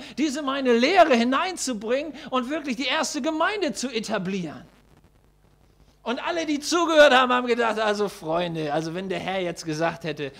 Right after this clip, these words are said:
äh, nimm mal, weiß ich, Paulus, so visionär schon reingesprochen, keiner kannte den ja in den, in dieser Zeit, dann hätte man das irgendwie nachvollziehen können. Aber doch nicht den. Gott gibt dir ein erneutes Denken.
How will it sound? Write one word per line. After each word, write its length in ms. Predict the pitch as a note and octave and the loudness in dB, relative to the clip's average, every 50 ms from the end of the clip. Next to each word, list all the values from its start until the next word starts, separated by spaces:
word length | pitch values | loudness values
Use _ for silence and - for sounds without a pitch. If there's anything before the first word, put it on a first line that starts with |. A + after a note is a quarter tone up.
| - - - - - | -20 -20 -20 -16 -10
äh, 260 | D3+ D3+ C#3+ C#3 D3+ | -8 -8 -8 -8 -10
nimm 220 | D3 D#3 F#3 F#3+ | -8 -6 -6 -4
mal, 340 | F3 E3 E3 D#3 D3+ C#3+ - - - - - - - - - | -2 -2 -2 -2 -2 -4 -6 -10 -18 -20 -20 -20 -20 -6 -4
weiß 180 | D#3 D#3+ E3+ | -4 -4 -2
ich, 240 | - E3+ D#3 - - | -4 -6 -6 -6 -10
Paulus, 460 | - - - F#3 F#3+ E3+ D3+ D3+ - | -4 0 2 4 4 4 2 -2 -2
so 160 | - D#3+ D#3 D3+ | -2 -4 -2 -2
visionär 520 | F#3 G3+ E3 - F3 E3 E3 E3 F3 F#3+ | -2 -2 -2 -2 -2 -2 0 0 2 0
schon 200 | - - F3 D#3 | 0 -2 -4 -4
reingesprochen, 680 | - D3+ F3+ F#3+ F3 E3 D3+ - - D#3+ D#3 D#3+ C#3+ | -4 -4 -4 -2 -2 -2 -4 -4 -4 -4 -4 -4 -4
keiner 240 | C3 D#3+ D#3 D#3+ D3 | -6 -6 -4 -4 -6
kannte 260 | - D#3 F#3 F3 E3 | -6 -6 -6 -6 -4
den 140 | C#3+ C#3 C#3 | -2 -2 -2
ja 120 | C#3 C3+ | -2 -2
in 220 | C3+ C#3 C3+ C3+ C#3+ | -2 -4 -4 -4 -4
den, 280 | C3+ C3+ C3 C3+ C3+ | -6 -8 -8 -8 -12
in 160 | - C#3 C#3 C#3+ | -12 -12 -10 -10
dieser 260 | C#3+ C3+ C#3+ C3 C3 | -6 -6 -6 -6 -6
Zeit, 300 | - - C#3+ C3 A#2 - - - - - - - - - - - - - - _ - | -8 -8 -8 -8 -8 -10 -14 -20 -20 -20 -20 -20 -20 -20 -20 -20 -20 -20 -20 _ -6
dann 140 | C#3+ E3 | -6 -4
hätte 180 | F3+ F3+ F3 E3+ | -2 -2 -2 -2
man 100 | E3 E3 | -2 -2
das 120 | E3 D3+ F3 | -4 -4 -4
irgendwie 200 | D#3+ C#3+ C#3 C3 | -6 -6 -6 -6
nachvollziehen 600 | B2 B2 - - - B2 G#2+ - - - G2 F#2+ | -6 -8 -8 -10 -12 -16 -18 -18 -18 -20 -20 -20
können. 200 | - - - - _ _ _ _ _ _ _ _ _ _ _ _ _ _ _ _ _ _ _ _ _ _ - | -20 -20 -20 -20 _ _ _ _ _ _ _ _ _ _ _ _ _ _ _ _ _ _ _ _ _ _ -12
Aber 260 | D3+ D3+ C3+ D3 D3 | -12 -10 -10 -12 -12
doch 240 | C#3+ D3+ C#3 - - | -10 -12 -12 -12 -14
nicht 340 | C#3+ C#3 - - - _ | -14 -14 -14 -16 -20 _
den. 380 | - C#3+ C#3+ C3+ C3+ A2 G2+ F2+ - - _ _ _ _ _ _ _ _ _ _ _ _ - _ _ _ _ _ _ _ _ _ _ _ _ _ _ _ _ _ _ _ _ _ _ _ _ _ _ _ - - _ - - _ _ _ _ _ _ _ _ _ - _ _ _ _ _ _ _ _ _ _ _ _ _ _ _ _ - | -14 -12 -10 -10 -12 -12 -14 -18 -20 -20 _ _ _ _ _ _ _ _ _ _ _ _ -20 _ _ _ _ _ _ _ _ _ _ _ _ _ _ _ _ _ _ _ _ _ _ _ _ _ _ _ -20 -20 _ -20 -20 _ _ _ _ _ _ _ _ _ -20 _ _ _ _ _ _ _ _ _ _ _ _ _ _ _ _ -10
Gott 220 | - D3+ - - | -8 -8 -8 -8
gibt 200 | - F3 E3 - | -10 -12 -10 -10
dir 80 | D#3 C#3+ | -10 -10
ein 80 | C3+ C3 | -10 -12
erneutes 520 | B2 C3 C3+ C#3+ E3 D#3+ - C#3+ - - | -10 -10 -10 -10 -10 -10 -10 -10 -12 -10
Denken. 300 | - D3 D3+ D#3 B2+ - | -8 -8 -8 -10 -10 -14